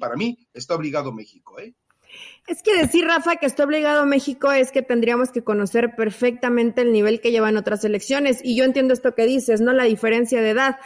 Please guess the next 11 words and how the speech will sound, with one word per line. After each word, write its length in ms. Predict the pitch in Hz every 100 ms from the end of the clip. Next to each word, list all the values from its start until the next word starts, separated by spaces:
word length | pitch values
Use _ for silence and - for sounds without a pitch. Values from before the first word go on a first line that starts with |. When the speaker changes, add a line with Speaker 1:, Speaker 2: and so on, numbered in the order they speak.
| - - _ -
Speaker 2:
pero 160 | 285
la 120 | 302 311
diferencia 500 | 320 359 392 427 453
de 80 |
edad 160 | 339 370
después 340 | 370 - 359
de 80 | 359
los 180 | 311 262
veintiún 440 | 262 240 302 320
años 460 | 320 294 320 320 - -
físicamente 840 | 311 370 359 262 277 277 311 311